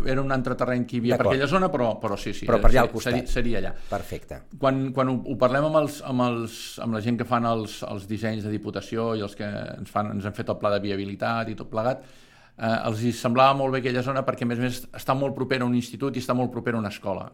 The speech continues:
Speaker 1: i està molt propera a l'entrada i sortida del poble. És a dir, no afectes, no afectes el, a la,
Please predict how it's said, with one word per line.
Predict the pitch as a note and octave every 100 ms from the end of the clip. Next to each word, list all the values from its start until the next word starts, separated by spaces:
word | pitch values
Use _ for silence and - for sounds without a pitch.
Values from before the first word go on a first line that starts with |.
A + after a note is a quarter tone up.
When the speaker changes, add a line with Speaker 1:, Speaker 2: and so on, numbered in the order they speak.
| -
Speaker 1:
i |
està | G#2+ -
molt | B2 B2
propera | B2+ A2 B2 C3
a | A#2
l'entrada | A2+ A2+ A2+
i |
sortida | A2+ A2 A2+ G#2
del | F#2
poble. | G2 F#2 - -
És | G2+
a | G#2+
dir, | G2+
no | G#2+ A2
afectes, | A2 G#2+ - G2+ - - - - -
no | B2
afectes | A#2+ A2 G2+ G2
el, | G2+ G2 G2
a | -
la, | G2 F#2+